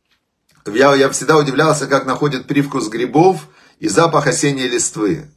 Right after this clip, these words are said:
вот эти дегустаторы. Они, когда рассказывают вот эти свои, что они чувствуют, какие они нотки чувствуют и так далее, я, честно говоря, думаю, вот фантазия у них вообще. Но, но именно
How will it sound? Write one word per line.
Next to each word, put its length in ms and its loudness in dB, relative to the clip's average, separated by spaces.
вот 200 -6
эти 180 -2
дегустаторы. 760 -2
Они, 300 -2
когда 460 0
рассказывают 920 2
вот 160 0
эти 180 -4
свои, 360 2
что 240 -2
они 340 -6
чувствуют, 540 -2
какие 260 0
они 160 -4
нотки 420 -2
чувствуют 460 -4
и 80 -2
так 160 -4
далее, 420 0
я, 180 4
честно 300 -2
говоря, 500 4
думаю, 420 0
вот 180 2
фантазия 560 0
у 80 -4
них 220 -6
вообще. 360 -4
Но, 600 0
но 680 4
именно 840 -2